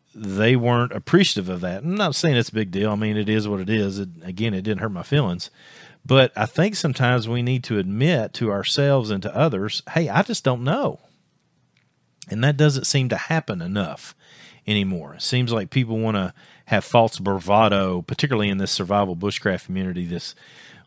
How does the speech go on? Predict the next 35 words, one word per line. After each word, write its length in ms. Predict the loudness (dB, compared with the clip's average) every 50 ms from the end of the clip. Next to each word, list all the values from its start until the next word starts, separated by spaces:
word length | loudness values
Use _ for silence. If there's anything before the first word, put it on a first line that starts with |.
| -18 -8 -6
sometimes 500 | -2 0 0 0 2 2 2 2 2 2
what's 220 | 0 -2 -2 -4
li-, 240 | -6 -2 0 0 0 0
what 380 | -4 -6 -4 -4 -4 -4 -4 -2
a 80 | 0
lot 220 | 2 4 4 4 4
of 60 | 2
people 200 | 0 -2 -2 -2
will 80 | -2
call 220 | 2 4 4 4 4
little 180 | 4 2 2
man's 320 | 2 2 2 0 0 -2 -2
D's, 340 | -2 0 2 2 0 0 0
you 80 | -2
know, 140 | 0 0 0
these, 340 | 0 -2 -2 -4 -6 -8 -8 -8
these 400 | -6 -4 -4 -4 -4 -6 -6 -8
guys 580 | -4 -2 0 0 2 2 2 2 2 0 -2 -4
and 240 | -4 -4 -6 -4
gals 440 | -2 0 0 2 2 0 -2 -2 -2
even 260 | -4 -2 -2 -4 -4
that 160 | -4 -4 -6 -6
are 40 |
five 280 | -6 -2 0 0 0 0
foot 160 | -4 -6 -6
tall 380 | -2 0 0 2 2 0 0 -2
and, 160 | -4 -6 -8 -12 _ -20 -20 -20 -20 -20 -20 _ -4
and 440 | -2 0 0 0 0 0 -2 -2
they 220 | -2 -2 -4 -6 -8 -10 -8 -4
strut 400 | -4 -2 0 2 2 2 2 0
their 100 | -2 -4
stuff 380 | -2 2 2 2 2 2 2
off 300 | 2 2 2 2 0 -2
like 200 | -4 -4 -2 -4
a 180 | -6 -8 -8